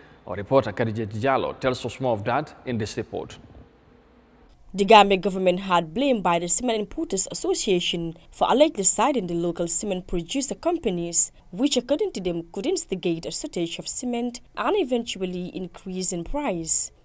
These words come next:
Speaker 2: However, the general manager of Jar Oil Company, one of the leading cement producers in the country, dismissed these claims, emphasizing the factory's substantial capacity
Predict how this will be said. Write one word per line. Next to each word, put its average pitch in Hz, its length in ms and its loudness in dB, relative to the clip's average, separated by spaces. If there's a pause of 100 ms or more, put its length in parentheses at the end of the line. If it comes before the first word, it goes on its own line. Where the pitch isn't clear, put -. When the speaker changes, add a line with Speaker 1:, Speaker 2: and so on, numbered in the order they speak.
(120)
Speaker 2:
However, 190 360 4
the 175 140 -8
general 226 320 0
manager 170 340 -4
of 156 160 -6
Jar 170 260 -4
Oil 165 200 -2
Company, 165 600 -6 (220)
one 190 140 2
of 180 100 -4
the 180 80 -4
leading 202 320 -4
cement 180 340 0
producers 175 600 -2
in 175 80 -6
the 165 80 -6
country, 190 480 -6
dismissed 165 540 -6
these 269 200 -2
claims, 185 600 -2 (240)
emphasizing 185 640 2
the 170 80 -8
factory's - 420 -6
substantial - 720 -2
capacity 170 760 -8